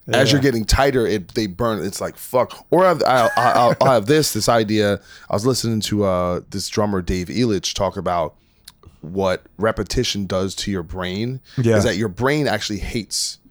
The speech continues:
Speaker 1: doing the same thing over and over again, right? So what it'll do is you've been playing the same song every day and doing the same motion, you'll actually start playing things worse because it just wants to fucking do something different.
Speaker 2: Yeah, yeah.
Speaker 1: And it like, and so you'll, you'll have these,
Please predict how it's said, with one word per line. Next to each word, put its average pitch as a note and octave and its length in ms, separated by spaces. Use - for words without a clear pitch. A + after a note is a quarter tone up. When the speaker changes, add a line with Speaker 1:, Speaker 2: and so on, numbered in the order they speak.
Speaker 1:
doing A2 260
the F#2+ 80
same A2 200
thing F#2 120
over F2 180
and E2+ 80
over D#2+ 160
again, C#2+ 200
right? F2+ 240
So C3 180
what A#2+ 180
it'll A2 180
do D#3 260
is A#2+ 140
you've C#3 80
been B2+ 120
playing A#2+ 320
the G#2 80
same A#2 280
song A2 400
every G#2 220
day G#2 520
and G2+ 120
doing A2+ 180
the G2 60
same A2 260
motion, C3+ 500
you'll B2 180
actually B2 300
start A#2 300
playing A2+ 260
things G2 260
worse F#2 580
because A#2+ 400
it A2 60
just A2+ 320
wants G#2+ 380
to - 180
fucking G#2+ 560
do G#2+ 120
something E2 380
different. - 420
Speaker 2:
Yeah, F3 320
yeah. F#3 260
Speaker 1:
And B2+ 120
it B2+ 100
like, B2+ 240
and C3 180
so C3+ 200
you'll, C3+ 480
you'll A#2 440
have B2+ 300
these, A2 320